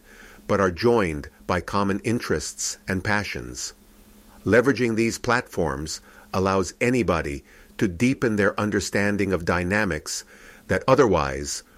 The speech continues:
from a local perspective only, might be misinterpreted or misrepresented.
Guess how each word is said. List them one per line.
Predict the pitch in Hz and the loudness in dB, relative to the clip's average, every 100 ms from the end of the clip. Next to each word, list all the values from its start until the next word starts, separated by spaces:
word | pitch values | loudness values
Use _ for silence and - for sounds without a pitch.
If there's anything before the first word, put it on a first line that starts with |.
| - | -10
from | - 95 | -4 0
a | 90 | 2
local | 104 123 123 | 4 4 2
perspective | 107 107 - - 104 - 98 - | -2 -2 -2 -2 -2 -2 -4 0
only, | 117 110 85 85 - - - - | 2 2 0 -2 -6 -14 -20 -8
might | 98 98 98 | -2 0 0
be | 101 | -2
misinterpreted | 92 101 - 113 107 - 120 110 110 98 - - - | 0 0 0 -2 -2 -2 -2 0 -2 -4 -14 -6 2
or | 107 | 2
misrepresented. | 101 90 101 - 87 - 76 - 58 | 2 0 -2 -2 -4 -4 -4 -6 -10